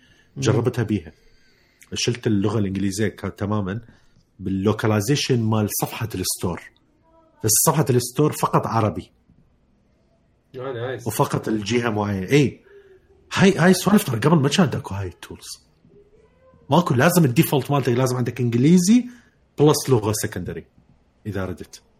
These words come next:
Speaker 1: إنجليزي.
Speaker 2: هسه لا. إنجليزي.
Speaker 1: يا
Speaker 2: يعني هاي
Speaker 1: زين،
Speaker 2: سوالف
Speaker 1: أقول لك،
Speaker 2: كلية.
Speaker 1: آه، دانر، عندي سؤال. هسه هو
Speaker 2: نعم.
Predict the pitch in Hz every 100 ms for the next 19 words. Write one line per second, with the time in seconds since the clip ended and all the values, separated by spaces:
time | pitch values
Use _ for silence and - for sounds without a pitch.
0 | _ _ _ _ _ _ 151 143 143 143
1 | 156 143 131 120 - 117 - - _ _
2 | _ _ _ - 117 123 123 127 143 104
3 | 101 - - - _ _ _ _ _ _
4 | _ - 196 247 175 170 214 214 196 202
5 | 214 208 202 202 196 196 160 190 214 196
6 | 165 180 180 175 180 185 160 131 - -
7 | _ _ - 170 196 190 202 190 180 156
8 | -